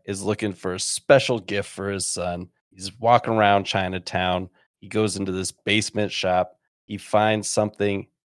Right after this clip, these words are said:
extra special. It's a mogwai, and he's gotta have it. So he dumps his wallet onto the counter, and this guy eventually gives up and sells him this creature, and, uh, he takes it home to his son. And after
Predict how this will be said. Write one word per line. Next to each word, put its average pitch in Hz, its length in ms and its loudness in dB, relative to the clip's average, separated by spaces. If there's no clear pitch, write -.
extra 143 360 0
special. 98 760 0
It's 127 180 -2
a 123 80 8
mogwai, 92 800 4
and 98 120 -4
he's 90 180 -8
gotta - 360 -2
have 90 340 -8
it. - 160 -12
So 104 500 2
he 101 440 -4
dumps 104 280 2
his 98 160 -4
wallet 101 340 6
onto 101 240 6
the 98 120 -2
counter, 123 560 2
and 104 120 -6
this 98 160 -4
guy 92 260 0
eventually 95 500 -6
gives 95 380 -6
up 151 360 4
and 113 380 -2
sells 101 380 0
him 101 280 -4
this 95 260 -8
creature, 190 720 0
and, 120 720 0
uh, 120 400 8
he 127 180 -4
takes 143 240 0
it - 100 2
home 143 200 4
to 147 100 -2
his 135 160 0
son. 151 460 4
And 113 360 2
after 113 560 2